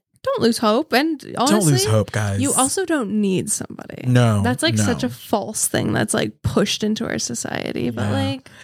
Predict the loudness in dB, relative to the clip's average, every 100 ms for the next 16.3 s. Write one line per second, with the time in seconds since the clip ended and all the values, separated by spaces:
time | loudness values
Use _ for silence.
0 | -2 0 4 4 6 4 2 2 2 0
1 | 0 -2 -2 -2 -2 -4 -6 -6 -6 -2
2 | -2 -2 -4 -4 -2 -2 -2 -4 -10 -20
3 | -18 -2 2 4 6 4 2 -2 -4 0
4 | 2 2 4 4 2 0 0 0 0 0
5 | 0 0 0 0 2 0 2 0 -2 -6
6 | _ _ _ _ _ -8 0 0 0 -4
7 | -2 0 -2 -2 -2 -2 -2 -2 -2 -4
8 | -10 -8 0 2 2 0 0 0 2 2
9 | 2 2 2 0 0 -4 -4 -6 -6 -6
10 | -8 -8 0 2 4 4 4 4 2 2
11 | 2 0 -4 -2 -4 -4 -6 -6 -8 -8
12 | -10 -4 0 0 2 0 2 0 -4 -4
13 | -2 -2 -4 -4 -2 0 2 4 4 2
14 | 2 2 0 0 2 4 4 4 2 4
15 | 2 0 -2 -2 -4 -6 -8 -8 -8 -10
16 | -10 -10 -12